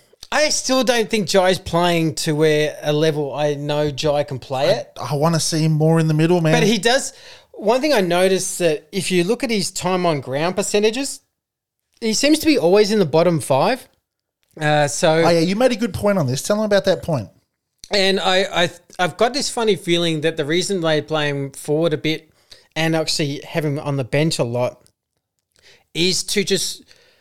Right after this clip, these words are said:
Speaker 1: make sure that hamstring is not getting overworked.
Speaker 2: Because don't forget that about him.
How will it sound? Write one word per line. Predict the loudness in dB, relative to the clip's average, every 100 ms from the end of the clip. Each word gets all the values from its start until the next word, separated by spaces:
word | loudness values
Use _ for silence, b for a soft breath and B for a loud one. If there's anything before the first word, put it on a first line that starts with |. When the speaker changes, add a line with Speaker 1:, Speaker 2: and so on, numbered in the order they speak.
| b b _ _
Speaker 1:
make | -6 -2 -2 -2
sure | -2 0 2 2 2
that | 2 0
hamstring | -2 -2 -2 -2 -2 -2
is | -2
not | -2 -4 -6
getting | -4 -2 -2
overworked. | -4 -4 -4 -4 -4 -4
Speaker 2:
Because | 0
don't | 0 0
forget | 0 0 2
that | 2
about | 2 0
him. | 0 -4